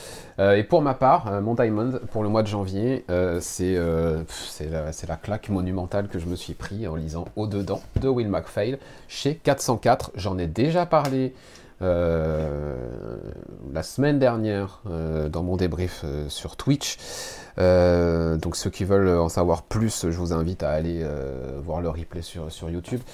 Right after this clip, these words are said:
Mais, euh, voilà, Au-dedans, c'est, euh, pff,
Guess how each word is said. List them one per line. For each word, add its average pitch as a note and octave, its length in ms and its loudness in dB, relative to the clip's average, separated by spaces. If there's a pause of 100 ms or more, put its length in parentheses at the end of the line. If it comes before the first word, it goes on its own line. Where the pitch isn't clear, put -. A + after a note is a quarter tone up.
(320)
Mais, F#2+ 280 -2
euh, E2+ 240 -4 (340)
voilà, D#2+ 280 -4
Au-dedans, G2+ 440 2
c'est, - 180 -6 (160)
euh, D2+ 240 -4
pff, - 140 -16